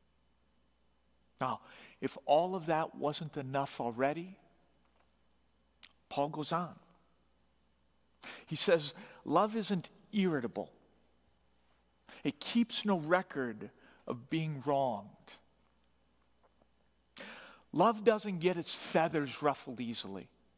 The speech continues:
You, you, you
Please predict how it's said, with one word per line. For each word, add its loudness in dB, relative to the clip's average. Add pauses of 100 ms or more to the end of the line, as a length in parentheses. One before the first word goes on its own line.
(1500)
You, 0
you, -4 (380)
you 4